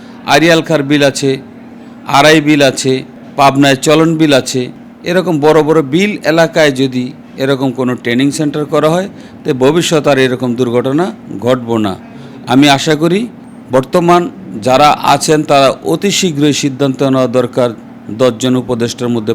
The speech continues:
প্রধান উপদেষ্টা ডক্টর ইউনূস সঠিক চিন্তা বের করে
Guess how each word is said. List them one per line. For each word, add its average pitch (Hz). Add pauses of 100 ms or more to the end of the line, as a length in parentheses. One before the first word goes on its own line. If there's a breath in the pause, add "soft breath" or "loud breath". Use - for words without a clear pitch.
প্রধান 131
উপদেষ্টা 123 (680 loud breath)
ডক্টর 120
ইউনূস 131 (420)
সঠিক 139 (340)
চিন্তা 139 (140)
বের 127
করে 123